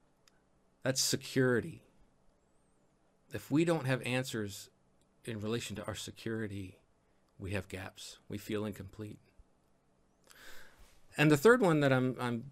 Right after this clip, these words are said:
kind of putting out there is purpose. If we don't know what to do, we have gaps in our perspective and our direction. I know that when I'm unsure about these things,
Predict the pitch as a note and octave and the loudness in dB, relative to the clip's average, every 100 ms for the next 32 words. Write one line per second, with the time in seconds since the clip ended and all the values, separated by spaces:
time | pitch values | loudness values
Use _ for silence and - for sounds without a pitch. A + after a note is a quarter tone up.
0 | - D#3 C3 - - D#3+ C3+ A#2+ A#2+ - | -4 0 0 -2 0 4 4 4 0 0
1 | A2+ G#2 G#2 A#2 A2 - - G#2+ - G#2 | 0 0 -2 -6 -6 -2 0 0 -2 -10
2 | - - - - _ _ - - - C#3+ | -12 -16 -20 -20 _ _ -20 -20 0 4
3 | C3+ G#3 A#3+ A3 F3+ A2 C3 D3+ - D#3+ | 10 12 12 10 8 8 6 4 2 0
4 | G2+ G#2 B2 G3+ G#3 - _ _ _ _ | 2 2 2 0 -4 -16 _ _ _ _
5 | _ - C3+ D3 A2+ C3 D3+ E3+ - - | _ 0 4 4 4 6 6 6 2 0
6 | C3 B2 A#2 A#2 A2 G#2 _ _ - - | 0 0 0 2 2 -2 _ _ -10 -6
7 | - - E3+ - - F#2 F#2 - A2 G#2+ | -6 -2 -2 -2 -6 -10 -10 -8 -4 -4
8 | G#2+ - G#2+ G2+ F#2+ F#2+ F#2+ G#2+ A#2 D#3 | -4 -4 -6 -6 -8 -12 -8 -6 -4 -6
9 | - - F#2 - _ _ _ _ _ _ | -8 -12 -14 -20 _ _ _ _ _ _
10 | _ _ _ _ _ _ _ _ _ _ | _ _ _ _ _ _ _ _ _ _
11 | _ _ _ _ _ - D#3+ F#3+ E3+ C#3 | _ _ _ _ _ 0 4 6 6 4
12 | C3 B2+ B2 C#3 C#3+ C3 C3+ C3 - - | 2 0 2 2 2 0 2 2 0 -2
13 | A#2 G#2 G2+ A2 G#2+ A2 G#2+ A2 A2+ - | -2 -2 -2 -4 -2 -2 -2 -4 -4 -4
14 | G#2 G2 G#2 B2+ - - | -6 -4 -6 -10 -14 -16